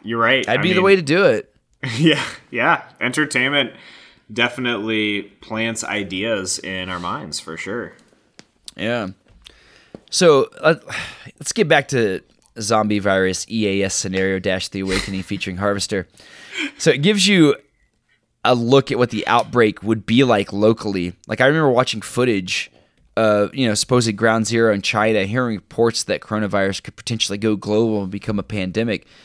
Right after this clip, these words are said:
Speaker 2: It was very surreal watching it, you know, creep across the o-, the oceanic divide. And, uh, it, it was just like, in the beginning, it seemed like, "Oh, this is,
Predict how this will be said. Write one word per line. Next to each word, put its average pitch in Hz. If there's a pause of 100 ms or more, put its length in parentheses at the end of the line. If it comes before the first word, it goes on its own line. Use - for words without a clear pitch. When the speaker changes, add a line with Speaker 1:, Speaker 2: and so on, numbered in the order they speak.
(240)
Speaker 2:
It -
was 113
very 170
surreal 113
watching 101
it, 85 (360)
you -
know, 95
creep -
across 113
the 110
o-, 104
the 113
oceanic 107
divide. 104 (500)
And, 110
uh, 98 (1500)
it, 165
it 160
was 147
just 160
like, - (320)
in 160
the 151
beginning, 135
it 120
seemed 147
like, 120
"Oh, 175
this 160
is, 147